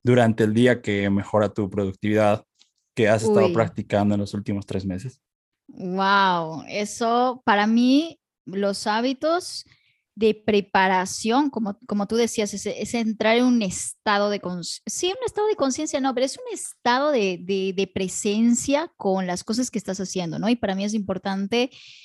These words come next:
Speaker 2: las primeras horas de la mañana, o sea, si te soy sincera, esos son mis innegociables, mis primeras horas de la mañana. Puede estar cayéndose el cielo, pueden estar esperándome veinte mil mails y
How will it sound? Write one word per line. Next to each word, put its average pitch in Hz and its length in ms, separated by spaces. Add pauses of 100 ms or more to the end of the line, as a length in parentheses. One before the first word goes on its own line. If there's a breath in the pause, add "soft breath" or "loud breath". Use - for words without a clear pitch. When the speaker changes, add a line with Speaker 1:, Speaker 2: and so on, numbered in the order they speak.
(360 loud breath)
Speaker 2:
las 202 220
primeras 208 460
horas 214 160
de 202 80
la 180 100
mañana, 170 540
o - 20
sea, 185 460 (420 soft breath)
si - 160
te 202 140
soy 247 180
sincera, 214 600
esos 226 240
son 226 220
mis 226 180
innegociables, 180 960 (100)
mis 196 200
primeras 208 420
horas 202 200
de 180 60
la 175 120
mañana. 170 500 (300 loud breath)
Puede 269 180
estar 285 260
cayéndose 240 520
el 170 100
cielo, 170 720
pueden 254 200
estar 247 520
esperándome 202 540
veinte 185 300
mil 196 200
mails 180 480 (320)
y 208 420